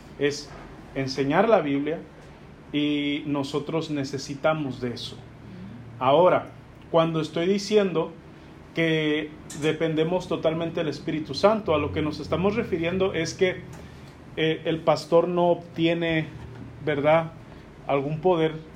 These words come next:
superior que tú no puedas obtener. Cualquiera de nosotros puede entender la Biblia igual que el pastor, pero un buen cristiano y un cristiano que el Espíritu Santo le ha enseñado lo que la Escritura dice, va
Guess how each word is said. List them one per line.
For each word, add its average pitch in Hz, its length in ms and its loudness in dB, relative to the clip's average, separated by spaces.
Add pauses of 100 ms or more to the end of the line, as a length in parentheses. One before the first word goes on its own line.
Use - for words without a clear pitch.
(100)
superior 156 640 0 (760)
que 147 100 0
tú 147 160 -4
no 147 140 -2
puedas 143 440 2
obtener. 131 520 -2 (360)
Cualquiera 147 680 2
de 175 80 0
nosotros 160 420 -6
puede 147 220 -4
entender 139 300 -2
la 143 120 2
Biblia 139 260 0
igual 135 200 0
que 143 100 -10
el 127 60 -8
pastor, - 480 -8 (680)
pero 147 460 2 (240)
un 156 220 0
buen 175 160 4
cristiano 175 720 2
y 147 120 0
un 151 100 -2
cristiano 165 500 0
que 165 80 -2
el 143 80 2
Espíritu 160 500 0
Santo 170 380 0
le 139 120 4
ha 135 60 2
enseñado 160 380 0
lo 156 140 0
que 143 100 -2
la 131 160 0
Escritura 135 500 -2
dice, 196 380 2 (1120)
va 143 300 4